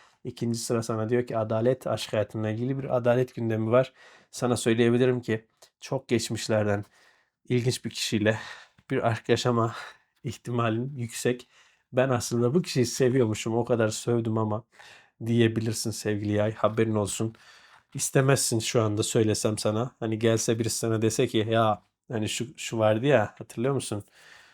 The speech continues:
"Ya hatırlıyorum tabii, hatırlamaz mıyım? Hayatımı mahvetti." falan diyorsun sen de. <laughs> "O seni seviyormuş hala." diyor. Ve bir düşünüyorsun, "Ya ben aslında onu seviyormuşum." Bunun gibi bir şey. Burası onu anlatmıyor. Ben sana bunu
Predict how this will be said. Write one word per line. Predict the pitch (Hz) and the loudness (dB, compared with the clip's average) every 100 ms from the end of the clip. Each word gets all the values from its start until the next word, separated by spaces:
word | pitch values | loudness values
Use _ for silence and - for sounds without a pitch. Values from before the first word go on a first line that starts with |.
| _ _ | _ _
"Ya | - | -12
hatırlıyorum | - - 120 131 - | -12 -2 2 4 4
tabii, | 110 104 | 0 0
hatırlamaz | 101 - 123 131 113 | -2 -2 0 2 0
mıyım? | 107 | -2
Hayatımı | 101 110 104 - 120 | -2 2 2 0 -2
mahvetti." | 117 107 - 104 - | 0 0 -2 -4 -6
falan | - 101 110 135 - _ | -2 2 2 -2 -8 _
diyorsun | 95 98 104 | -8 -6 -6
sen | 98 101 101 | -2 0 0
de. | 117 - - _ _ | -6 -10 -14 _ _
<laughs> | - - - - - - _ | -4 -4 -6 -14 -20 -20 _
"O | - 123 | 0 2
seni | 135 123 | 4 4
seviyormuş | 120 117 131 113 107 | 4 4 4 2 2
hala." | 101 101 101 | 2 2 0
diyor. | 117 131 - _ _ _ _ _ | 2 2 0 _ _ _ _ _
Ve | - 135 | -6 -4
bir | |
düşünüyorsun, | 127 110 147 147 131 143 | -4 -6 -2 0 0 -2
"Ya | 139 127 | 0 0
ben | 110 | 2
aslında | 113 110 113 117 | 0 -2 -4 -4
onu | 110 | -4
seviyormuşum." | - 104 110 98 - - - _ _ _ _ _ _ | -4 -4 -2 -4 -6 -16 -20 _ _ _ _ _ _
Bunun | 107 120 117 | 0 2 4
gibi | 110 | 2
bir | 107 | 0
şey. | - 95 - - - - - - - - - _ _ _ - | -4 -4 -6 -20 -20 -20 -20 -20 -20 -20 -20 _ _ _ 10
Burası | 170 165 | 10 12
onu | 151 | 6
anlatmıyor. | 123 117 107 110 131 | 4 2 -2 -4 -2
Ben | 127 | 0
sana | 110 110 104 | -2 -2 -2
bunu | 117 | -2